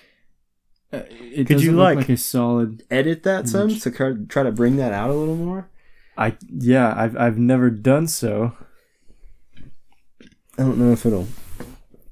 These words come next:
Speaker 2: help a whole lot.
Speaker 1: Eye, eye, nose, mouth. It, it's, I just thought that was very weird. No, it could be
Speaker 2: Hmm.
Speaker 1: easily explainable, but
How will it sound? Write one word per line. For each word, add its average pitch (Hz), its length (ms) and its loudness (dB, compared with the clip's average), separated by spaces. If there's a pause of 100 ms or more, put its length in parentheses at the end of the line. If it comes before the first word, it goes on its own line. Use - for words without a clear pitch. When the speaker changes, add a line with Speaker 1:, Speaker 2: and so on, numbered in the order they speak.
(300)
Speaker 2:
help 127 200 -2
a 104 100 -2
whole 123 200 -2
lot. 113 320 -2 (180)
Speaker 1:
Eye, 147 360 2
eye, 135 300 2
nose, 123 540 2
mouth. 117 560 0 (2500)
It, 131 160 -4 (100)
it's, - 280 -8 (800)
I 135 120 2
just 135 120 -2
thought 135 140 0
that 120 80 -2
was 110 140 -6
very 110 180 -4
weird. 107 220 -4
No, 123 180 -2
it 123 180 -6
could 127 160 0
be 113 80 2
Speaker 2:
Hmm. 107 80 -6
Speaker 1:
easily 127 260 -4
explainable, 107 760 -8 (840)
but 113 280 0